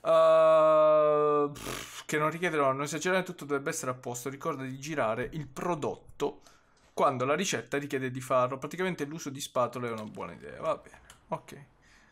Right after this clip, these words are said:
Qui che c'è? Non ho nessuna idea come mai queste scatole possono contenere tutta questa roba. Eh, è vero. Se non ti piace muoversi in cucina con un solo pomodoro nella mano, porta con te il contenitore.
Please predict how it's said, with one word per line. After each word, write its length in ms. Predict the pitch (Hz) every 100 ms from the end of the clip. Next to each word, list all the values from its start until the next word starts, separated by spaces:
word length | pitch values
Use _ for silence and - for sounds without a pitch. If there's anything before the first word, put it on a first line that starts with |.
| _
Qui 160 | 170
che 140 | 170 151
c'è? 320 | - 120 110 _ _ - _ _ _ _ _ _ _
Non 200 | 156 175
ho 120 | 214
nessuna 380 | 196 180 - 170
idea 280 | 156 151 143
come 200 | 147 151
mai 240 | 175 180
queste 280 | 151 139 143
scatole 880 | - - 175 175 175 180 185 175 _ _ _ _
possono 440 | - 151 - 151 139
contenere 400 | 139 131 156 160
tutta 180 | 131
questa 240 | 131 127 131
roba. 300 | 123 120 -
Eh, 320 | 196 247 262
è 40 | 220
vero. 360 | 147 123 135 - _ _ _ _ _ _ _ _ _ _ _ _ _ _ _ _ _ _ _ - - - _ _ _ _ _ _ _
Se 180 | -
non 160 | 151 165
ti 100 | 190
piace 260 | 202 208 190
muoversi 920 | 165 170 160 - - _ - - 151
in 180 | 151 151
cucina 480 | 147 151 196 185 156
con 120 | 143
un 120 | 139
solo 220 | - 165
pomodoro 480 | 156 147 143 156 165
nella 220 | 139 127
mano, 280 | 139 165 165
porta 320 | 147 160 - 135
con 180 | 147
te 100 | 175
il 100 | 120
contenitore. 640 | 120 - - 131 113 113